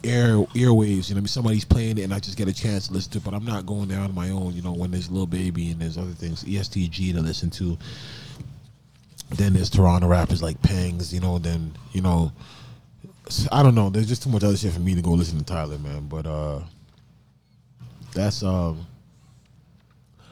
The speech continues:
s-, salute to him. Uh,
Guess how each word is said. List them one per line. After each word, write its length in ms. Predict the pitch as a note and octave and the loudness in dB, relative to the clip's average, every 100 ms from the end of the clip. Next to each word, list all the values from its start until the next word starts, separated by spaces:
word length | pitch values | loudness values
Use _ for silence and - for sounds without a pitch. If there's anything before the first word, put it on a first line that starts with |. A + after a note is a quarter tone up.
| - - - - | -20 -20 -20 -20
s-, 100 | - | -18
salute 380 | - - F#2+ G#2 | -12 -6 0 0
to 80 | F#2+ | 0
him. 320 | G2 G#2 A2 - - - - - - - - - - - - | 0 0 -2 -8 -20 -20 -20 -20 -20 -20 -20 -20 -20 -18 -10
Uh, 460 | - F#2 F2+ F2+ F2+ | -4 -2 0 -2 -4